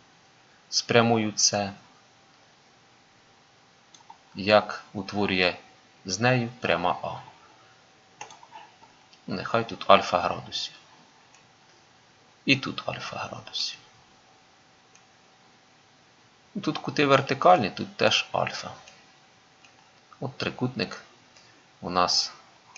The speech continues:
з вершинами в оцих точках рівнобедрений. Творився трикутник, значить, пряма Б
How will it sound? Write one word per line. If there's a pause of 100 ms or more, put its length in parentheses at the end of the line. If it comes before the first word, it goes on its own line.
(100)
з
вершинами
в
оцих
точках (300)
рівнобедрений. (2250)
Творився
трикутник,
значить,
пряма
Б